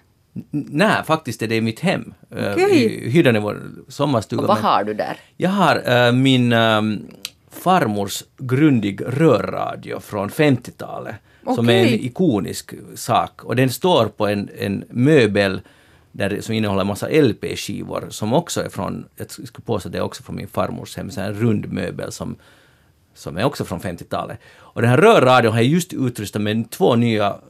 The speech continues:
Speaker 1: hög-, bashögtalare där inne, så ljudet är ännu bättre än det var avsett att vara på femtiotalet. Så man får alltså...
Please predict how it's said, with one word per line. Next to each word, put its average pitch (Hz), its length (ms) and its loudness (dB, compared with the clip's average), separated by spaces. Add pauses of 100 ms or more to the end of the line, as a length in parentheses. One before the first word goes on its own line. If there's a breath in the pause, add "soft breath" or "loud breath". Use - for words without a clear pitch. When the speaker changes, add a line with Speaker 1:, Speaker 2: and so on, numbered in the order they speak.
(140)
Speaker 1:
hög-, 143 340 2
bashögtalare 117 880 0
där 107 160 -4
inne, 131 240 2
så - 100 -6
ljudet 139 480 2
är 262 100 2
ännu 139 280 2
bättre 131 520 0
än 104 260 -4 (380 soft breath)
det 104 80 -6
var 127 220 4
avsett 98 200 0
att 90 120 -4
vara 98 340 2 (120)
på 98 80 -10
femtiotalet. 104 480 -6
Så 127 80 -6
man 135 140 0
får 147 140 0
alltså... 120 400 0